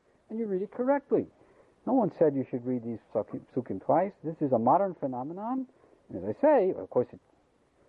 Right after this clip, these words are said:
you can lean on heavy shoulders here. You have the Khatam Sofer and... Uh, and Reb Chaim Volozhin, and we have the testimony that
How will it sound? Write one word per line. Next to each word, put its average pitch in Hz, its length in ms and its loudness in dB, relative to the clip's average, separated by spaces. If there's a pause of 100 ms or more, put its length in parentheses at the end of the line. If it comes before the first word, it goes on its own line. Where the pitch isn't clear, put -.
(200)
you - 80 -18
can 92 100 -8
lean 135 160 -2
on 107 100 -2
heavy 120 280 -4
shoulders 262 360 2
here. 78 220 -12
You 98 60 -6
have 95 120 -6
the 90 200 -10
Khatam 143 360 -4
Sofer 151 600 2 (480)
and... 104 420 0
Uh, 98 460 2 (500)
and 95 240 2
Reb 92 180 0
Chaim 139 260 2
Volozhin, 131 520 0
and 92 140 -12
we 85 60 -16
have 107 140 -4
the 95 100 -12
testimony 123 680 -4
that 98 160 -6